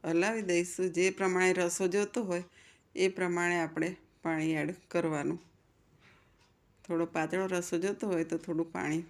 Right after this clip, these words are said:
વધારે એડ કરવાનું. હવે આપણે જે આ ચણાના લોટને ઓગાળીને રાખ્યો છે એ રીતે આવી રીતે હલાવતા જઈશું અને અંદર એડ કરી દઈશું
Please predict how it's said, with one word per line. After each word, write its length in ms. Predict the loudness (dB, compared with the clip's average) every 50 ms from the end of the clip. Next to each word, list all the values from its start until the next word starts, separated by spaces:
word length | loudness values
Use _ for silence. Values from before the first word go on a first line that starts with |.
| -8
વધારે 380 | -4 -2 -2 0 0 -2 -2 -2
એડ 140 | -2 -4 -6
કરવાનું. 520 | -6 -8 -6 -6 -6 -6 -6 -6 -6 -8 -10 _ -20 -20 -20 -20 -20 -20 -20 _ _ _ _ _ -4
હવે 300 | -2 0 2 2 4 4 4 4 2 0 -4 _ _ _ _ _ -4
આપણે 420 | 0 0 0 0 0 0 0 2 2 0 0 -4 -6 -6 -4
જે 160 | 0 2 4 4
આ 140 | 4 4 2
ચણાના 640 | 0 2 2 2 4 4 4 4 2 2 0 -2 -4 -4 -4
લોટને 360 | 0 2 2 2 2 2 2 2
ઓગાળીને 500 | 2 2 2 2 2 2 4 4 4 2
રાખ્યો 380 | 2 2 0 -2 -2 -2 -4 -4
છે 160 | -4 -6 -8 -10 -10 _ _ _ _ -20 _ _ _ _ _ _ _ -12 -4
એ 120 | -2 0 2
રીતે 280 | 2 0 0 0 0 0
આવી 220 | 0 2 2 0
રીતે 220 | 0 0 -2 -2 -2
હલાવતા 460 | 0 2 4 4 4 2 2 0 -2
જઈશું 440 | 2 2 4 2 2 0 0 0 2
અને 160 | 2 2 2
અંદર 280 | 2 2 0 0 0 0
એડ 160 | 0 -2 -2 -4
કરી 280 | -6 -8 -6 -6 -4 -2
દઈશું 360 | -2 -4 -2 -4 -6 -8